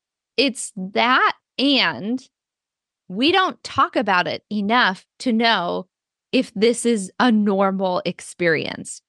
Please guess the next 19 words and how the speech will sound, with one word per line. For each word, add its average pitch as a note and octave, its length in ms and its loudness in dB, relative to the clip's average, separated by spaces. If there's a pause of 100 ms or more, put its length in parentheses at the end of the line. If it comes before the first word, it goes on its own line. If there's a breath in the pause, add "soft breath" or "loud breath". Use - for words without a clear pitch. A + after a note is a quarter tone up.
(120)
We G#3 220 2
don't B3+ 280 2
talk B3+ 300 0
about F#3 340 0
our E3 140 0
feelings. D#3+ 760 -4 (260)
We G#3+ 140 2
don't A#3 240 0
talk - 320 0
about F#3 440 2 (300)
the G#3 160 0
difficulties. A3 920 -2 (100)
And A#3 280 2 (460)
people C#4 540 0 (420)
now G#3+ 500 2
who A#3+ 160 -2
talk E3+ 380 -4
about D#4+ 300 2
it G4 200 0